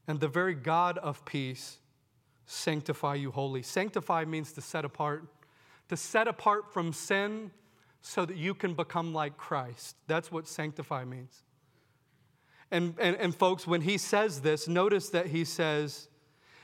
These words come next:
"May the God of peace sanctify you," what? Not partially. Hey, folks, I love the, how Paul writes. He says, "Not partially. May the very God of peace, may he sanctify you," what?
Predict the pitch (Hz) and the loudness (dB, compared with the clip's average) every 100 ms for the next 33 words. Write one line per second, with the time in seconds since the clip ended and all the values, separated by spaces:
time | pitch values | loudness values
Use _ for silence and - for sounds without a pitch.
0 | - 160 175 165 180 190 190 - - 190 | -2 2 4 4 6 6 4 -2 0 0
1 | 165 - 190 180 180 - 175 160 160 151 | 0 0 0 0 -4 0 2 2 0 -2
2 | 135 143 160 208 185 _ _ _ _ _ | 0 0 0 -2 -10 _ _ _ _ _
3 | _ _ _ _ _ _ _ _ - 156 | _ _ _ _ _ _ _ _ -4 4
4 | 220 247 - 226 226 214 180 170 185 - | 4 4 6 6 6 2 4 2 0 -8
5 | - _ _ _ _ _ _ _ _ 185 | -20 _ _ _ _ _ _ _ _ 2
6 | 190 202 190 165 - - 196 208 214 214 | 4 4 4 0 -12 -12 0 4 4 6
7 | 247 196 214 196 196 - 196 185 180 190 | 6 6 4 6 4 4 4 6 4 4
8 | 160 185 185 202 185 160 - - - 180 | 0 -2 0 2 0 -2 -14 -12 2 4
9 | 240 - - 269 277 - 196 175 185 175 | 4 6 8 8 6 2 4 6 4 0
10 | - - - 185 208 202 247 277 190 233 | -14 -18 0 4 4 6 6 6 6 8
11 | 240 208 - 233 254 214 - - - 202 | 6 2 2 4 4 2 -2 -8 -2 4
12 | 202 208 - 254 262 220 - 214 202 196 | 4 4 4 4 4 0 4 6 6 2
13 | 180 208 170 | 4 4 4